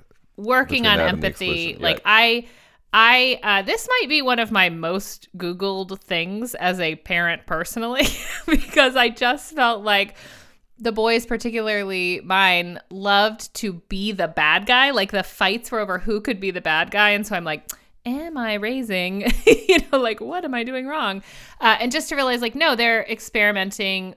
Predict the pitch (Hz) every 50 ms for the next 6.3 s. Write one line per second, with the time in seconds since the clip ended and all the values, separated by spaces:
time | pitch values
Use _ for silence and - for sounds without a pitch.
0 | _ _ - 196 190 202 214 226 - - - 240 220 220 226 214 233 208 196 190
1 | - - 196 175 165 160 156 156 156 160 - - - 190 170 - 196 180 175 180
2 | 190 196 202 208 214 220 226 214 202 190 185 180 185 185 - - 180 165 156 160
3 | 156 156 151 - - - _ - 170 170 160 160 156 151 - - 165 160 151 147
4 | 143 131 127 135 147 160 - - - 185 190 202 202 220 202 202 202 202 208 208
5 | 208 - - 208 196 196 190 185 185 - - 214 190 180 180 175 185 180 180 180
6 | 175 175 175 170 175